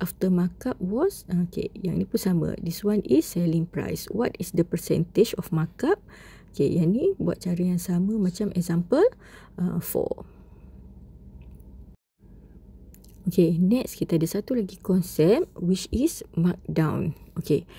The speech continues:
uh, markdown ni maknanya kita turunkan harga. Markdown is a decrease in the selling price. It is a difference between the old selling price and the new selling price.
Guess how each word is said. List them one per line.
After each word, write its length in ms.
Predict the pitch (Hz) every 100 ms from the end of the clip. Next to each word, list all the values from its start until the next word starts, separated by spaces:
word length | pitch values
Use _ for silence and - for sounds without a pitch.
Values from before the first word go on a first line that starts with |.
| - - - - - -
uh, 320 | 175 175 175
markdown 580 | 175 196 - 175 202 233
ni 60 | 277
maknanya 320 | - 185 233
kita 300 | - 170 185
turunkan 640 | 190 185 185 180 208 277
harga. 480 | 247 180 175 175 196
Markdown 460 | 254 180 180 247 269 185
is 160 | -
a 80 | 185
decrease 720 | 156 185 - 226 214 - - - - - - - -
in 160 | 175
the 80 | 175
selling 400 | - 185 175 175
price. 320 | - 165 - -
It 80 | 240 -
is 160 | -
a 80 | 180
difference 400 | 165 175 220 226
between 320 | 175 196 202
the 80 | 175 -
old 220 | 226 -
selling 320 | - 185 180
price 460 | 175 170 196 240 -
and 240 | 185 180 170
the 80 |
new 240 | 175 208 247
selling 400 | - 170 165 170
price. 400 | 156 - -